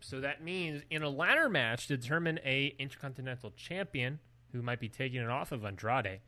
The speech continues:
we have Andrade versus Keith Lee versus Cesaro versus Drew Gulak versus A J Styles versus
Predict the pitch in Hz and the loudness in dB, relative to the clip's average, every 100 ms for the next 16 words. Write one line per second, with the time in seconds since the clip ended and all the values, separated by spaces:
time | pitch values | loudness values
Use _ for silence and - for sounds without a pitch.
0 | - - - - 127 123 131 127 120 110 | -20 -20 -20 -10 -4 4 4 4 -2 2
1 | 135 156 113 143 - - - - 127 196 | 6 6 4 0 -8 -20 -20 2 6 6
2 | - 135 - - 156 170 127 107 101 98 | 6 0 0 0 0 0 -2 -4 -4 -2
3 | 131 127 113 120 110 143 123 95 92 135 | -2 -2 -4 -4 2 4 4 2 0 0
4 | 156 127 - 123 208 247 180 143 101 87 | 0 -4 -4 2 2 2 0 0 0 -4
5 | 92 113 113 107 104 120 123 131 123 - | -4 -4 -6 -8 -8 -4 -2 0 -2 0
6 | 127 120 123 123 - 120 135 120 | 2 4 4 0 -2 -2 0 -4